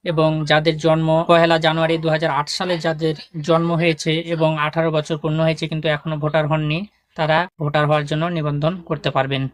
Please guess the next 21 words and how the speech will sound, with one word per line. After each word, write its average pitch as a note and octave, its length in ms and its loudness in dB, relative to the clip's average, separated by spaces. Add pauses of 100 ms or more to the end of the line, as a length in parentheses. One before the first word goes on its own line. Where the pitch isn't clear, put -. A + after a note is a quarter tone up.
(520)
তো G#3+ 100 2
কি G#3+ 160 2
কি A3 140 6
কাগজপত্র G3 540 0
লাগবে E3+ 320 2
এই F3 240 0
সম্পর্কে D#3+ 380 -4
অনেকজন D#3 380 0
আমাকে D3 240 -4
কমেন্ট D3 320 -4
করেছে D3 300 -6
যে, D3 100 -6
"ভাই, C#3+ 160 -2
নতুন D3 300 -4
ভোটার D3 220 -4
হওয়ার D3 180 0
জন্য D3 240 -2
কি D#3 120 -4
কি D3+ 140 -6
কাগজপত্র D3 540 -6
লাগবে C#3+ 420 -2